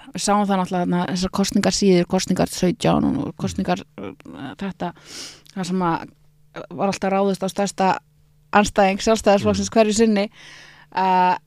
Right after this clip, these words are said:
Speaker 1: það var verið að reyna að taka á því, en það átti að taka á því, sko, með einmitt einhverju svona hætti sem að við sáum alveg bara ótrúlega skýrt að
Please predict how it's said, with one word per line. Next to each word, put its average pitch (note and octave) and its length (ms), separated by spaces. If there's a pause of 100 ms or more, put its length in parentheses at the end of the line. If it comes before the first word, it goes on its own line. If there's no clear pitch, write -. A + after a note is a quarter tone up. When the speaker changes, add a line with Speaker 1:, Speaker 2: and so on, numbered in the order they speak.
(120)
Speaker 1:
það G#3 160
var - 100
verið G#3 80
að G3+ 60
reyna G#3+ 160
að - 20
taka B3+ 260
á G#3+ 40
því, A#3 400 (100)
en G3+ 120
það A3 120
átti G#3+ 140
að - 40
taka A#3+ 380
á A#3+ 60 (100)
því, B3 140 (180)
sko, - 240
með A#3+ 400
einmitt A3+ 240
einhverju A3 240
svona G#3+ 220
hætti A#3+ 220
sem A3 120
að G#3+ 140
við A#3 100
sáum A#3 400
alveg G3+ 160
bara G3 240
ótrúlega G#3+ 560
skýrt - 380 (720)
að G3 180